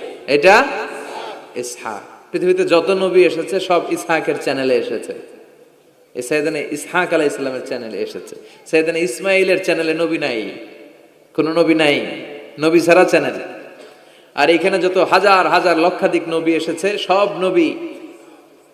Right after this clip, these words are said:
ইসহাক আলাইহিস সালামের চ্যানেলে যারা এসেছে, সব নবীরা অন্যান্যদেরকে বলে যাইতো, তার উম্মতকে বলে যেত যে সবশেষে একজন নবী আসবে, তিনি হবেন সর্বশ্রেষ্ঠ নবী, তিনি হবেন সর্বশ্রেষ্ঠ নবী। তো এদের এই চ্যানেলে এত নবী, এরা ভাবছে ওই সর্বশেষ নবীটাও এদিক দিয়েই আসবে।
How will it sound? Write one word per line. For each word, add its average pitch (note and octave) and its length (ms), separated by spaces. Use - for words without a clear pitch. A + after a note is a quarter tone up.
ইসহাক E3+ 260
আলাইহিস F3 200
সালামের E3 300
চ্যানেলে D#3+ 320
যারা D3 200
এসেছে, C#3 480
সব D#3 380
নবীরা D#3+ 340
অন্যান্যদেরকে D#3 600
বলে D3 240
যাইতো, C3 300
তার C3 160
উম্মতকে C#3+ 360
বলে C3+ 220
যেত B2+ 120
যে B2+ 180
সবশেষে C#4+ 580
একজন G3 320
নবী E3+ 260
আসবে, D3 280
তিনি E3+ 220
হবেন D#3+ 280
সর্বশ্রেষ্ঠ D#3 680
নবী, B2 300
তিনি C#3+ 160
হবেন F#3+ 260
সর্বশ্রেষ্ঠ G#3+ 680
নবী। G#3+ 360
তো D#3 80
এদের F3+ 340
এই G#3 200
চ্যানেলে G#3 340
এত F#3+ 220
নবী, C#4 320
এরা G3+ 260
ভাবছে G3+ 340
ওই G#3 120
সর্বশেষ G#3+ 580
নবীটাও A3 380
এদিক G3 260
দিয়েই F3 240
আসবে। - 280